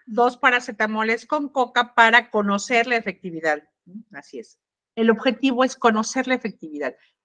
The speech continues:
Si la hipótesis es, si me tomo dos paracetamol con coca, mi, ¿cuál será mi objetivo? Ah, pues conocer si, si es, es efectiva. Ahora, otra hipótesis, eh, vamos con una ya de sus investigaciones.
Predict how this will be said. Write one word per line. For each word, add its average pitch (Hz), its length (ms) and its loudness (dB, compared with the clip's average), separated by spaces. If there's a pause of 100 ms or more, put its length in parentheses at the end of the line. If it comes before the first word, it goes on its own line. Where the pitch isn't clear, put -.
(280)
Si - 180 0
la 233 80 8
hipótesis 247 720 0
es, 180 260 -2 (720)
si - 260 2
me 233 140 6
tomo 320 680 4 (280)
dos 240 420 6
paracetamol 202 640 -2
con 196 240 -4
coca, 202 520 -2
mi, 196 220 -4
¿cuál 202 180 2
será 196 180 -2
mi 190 80 -4
objetivo? 196 480 -4 (160)
Ah, 196 60 -10
pues - 140 -20
conocer 180 420 -2
si, 208 160 -8
si 147 200 -6
es, 147 320 -6
es 165 220 -8
efectiva. 196 520 0 (240)
Ahora, 196 480 8 (100)
otra 240 260 6
hipótesis, 220 640 0
eh, 185 420 -2 (240)
vamos 208 320 4
con 202 140 0
una 196 320 2
ya 170 180 4
de 185 100 0
sus - 240 -12
investigaciones. 170 880 -2